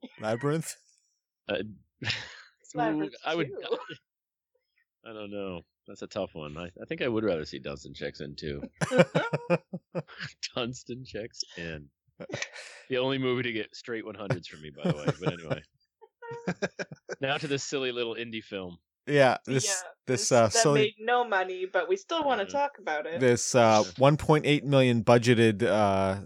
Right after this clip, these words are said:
Speaker 2: Yeah.
Speaker 1: movie called Avengers Endgame, apparently. I think
Speaker 2: Wow.
Speaker 1: it's, it's,
Speaker 3: Did you
Speaker 1: uh,
Speaker 3: say one point eight million budget?
Speaker 1: That's, that's right, yeah.
Speaker 2: No, you did not say one point eight
Speaker 1: Yep.
Speaker 2: million.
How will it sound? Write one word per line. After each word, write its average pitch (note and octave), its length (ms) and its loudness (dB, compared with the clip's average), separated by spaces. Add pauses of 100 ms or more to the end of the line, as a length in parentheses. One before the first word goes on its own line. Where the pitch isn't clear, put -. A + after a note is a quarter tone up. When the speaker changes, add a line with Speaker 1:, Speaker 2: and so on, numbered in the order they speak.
Speaker 2:
Yeah. - 140 -18 (140)
Speaker 1:
movie A#2 260 0
called G2+ 360 6
Avengers G2+ 680 2
Endgame, F2 520 -4
apparently. E2 560 -8 (1200)
I E2 80 -20
think F#2 180 -4
Speaker 2:
Wow. G2+ 60 -8
Speaker 1:
it's, - 300 -2
it's, F#2 240 -6
Speaker 3:
Did A2 60 2
you G2 60 4
Speaker 1:
uh, F#2 180 4
Speaker 3:
say F4 160 2 (180)
one G#3 240 -2
point B3 180 0
eight F3+ 140 -8
million F#3+ 380 -4 (140)
budget? A3+ 480 2 (280)
Speaker 1:
That's, A2 280 2
that's - 240 -6
right, E2+ 200 -4 (100)
yeah. F2+ 140 -10 (420)
Speaker 2:
No, A2+ 160 -4
you G2 160 -4
did F#2 140 -6
not F2 180 -8
say F2 140 -12
one F2+ 200 -10
point E2+ 300 -14
eight E2+ 200 -12 (240)
Speaker 1:
Yep. F#2+ 200 -2 (540)
Speaker 2:
million. C3 580 -2